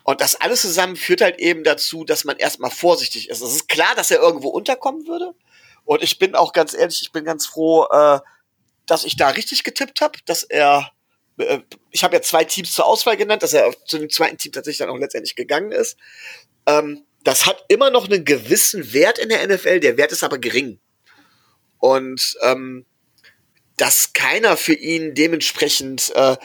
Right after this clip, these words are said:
jetzt Picks geboten hat, ähm, hat, glaub ich, mehrere Gründe. Unter anderem ganz einfach, dass man sagte, ja, äh, äh, wir wissen ja, dass die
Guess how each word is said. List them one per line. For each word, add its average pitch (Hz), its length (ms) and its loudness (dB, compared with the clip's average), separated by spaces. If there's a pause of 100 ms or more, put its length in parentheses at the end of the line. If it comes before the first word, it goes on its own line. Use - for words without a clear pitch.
(180)
jetzt - 320 0
Picks - 260 0
geboten 170 480 0
hat, 170 280 -2 (680)
ähm, 143 380 0 (500)
hat, - 260 -4
glaub 139 140 2
ich, 135 140 -4
mehrere 160 320 4
Gründe. 160 320 2
Unter 180 440 0
anderem 151 500 -2
ganz 139 200 -2
einfach, 135 300 -4
dass 131 180 -8
man 127 160 -4
sagte, 120 560 -2 (540)
ja, 127 340 2 (240)
äh, 117 360 2 (2000)
äh, 113 200 2 (100)
wir 117 240 0
wissen 139 300 2
ja, 123 180 4
dass 113 220 -4
die 113 320 -4